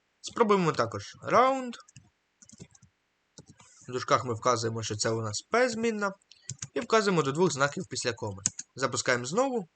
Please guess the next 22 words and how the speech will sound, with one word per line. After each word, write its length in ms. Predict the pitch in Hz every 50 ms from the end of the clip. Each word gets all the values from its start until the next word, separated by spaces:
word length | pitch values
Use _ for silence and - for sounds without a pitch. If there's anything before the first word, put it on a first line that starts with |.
| _ _
вказуємо 480 | _ - 135 131 123 127 123 117 117
цю 140 | 110 120 120
саму 280 | - 131 117 113 113 110
цифру, 460 | - - 254 262 - 220 202 202 - _ _ _ _ _ _ _ _ _ - - -
тридцять 300 | 127 131 117 - - -
п'ять 160 | 151 151 139
двадцять 340 | 131 139 135 - 139 135 -
сім. 320 | - 147 143 139 139 135 _ _ _ _ _ _ _ _ _ _ _ _ _ _ _ _ _ _ _ _ _ _ -
А 100 | 131 135
у 60 | 143
нас 160 | 156 160 156
помилка, 400 | - 147 156 190 240 247 - -
тому 200 | - 135 135 139
що 120 | - - 123
я 40 |
вказав 280 | 113 - 135 147 180 175
через 240 | - 147 127 117 -
кому, 240 | - 180 185 185 156
а 80 | 120
потрібно 360 | - 120 - 123 131 143 135
через 260 | 113 123 120 117 110 -
крапку. 320 | - 92 95 - -